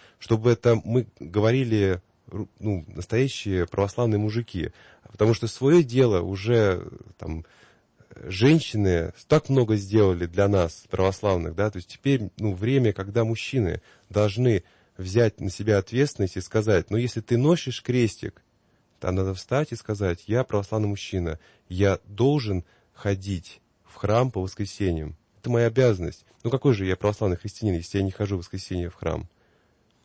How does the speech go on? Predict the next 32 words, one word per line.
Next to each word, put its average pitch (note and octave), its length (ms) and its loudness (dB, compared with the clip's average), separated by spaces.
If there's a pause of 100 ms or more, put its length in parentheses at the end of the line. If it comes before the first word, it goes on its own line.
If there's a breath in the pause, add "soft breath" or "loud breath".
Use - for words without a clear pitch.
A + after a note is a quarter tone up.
(160)
Это C3 100 -6
моя C3 140 4
обязанность. F#2 500 0 (300 loud breath)
И A#2+ 80 -4
поэтому C#3 480 4 (320 soft breath)
объединение A#2+ 640 2
вот G#2 200 -2
православных A2+ 500 0
мужиков — A#2+ 480 0
это B2 140 -2
очень B2 200 -2
важно, C3+ 380 2
потому A2+ 240 -2
что A2 260 0 (160)
это, G#2+ 380 -2 (340 soft breath)
э, F#2+ 300 -4
ощущение A#2 540 0
единства, G2 640 -2
там, E2 260 -6 (320 soft breath)
потом G2+ 340 2
вместе A#2 300 0
там F#2 220 -4
ходишь A#2 280 -2
заниматься A2 440 -2
спортом, F#2 640 -2 (200 soft breath)
играешь A#2 340 2
в - 60 -16
футбол, G#2 720 0 (220 soft breath)
я F2 80 -4
не F#2 40 0
знаю, G#2 220 2
там, F#2 260 0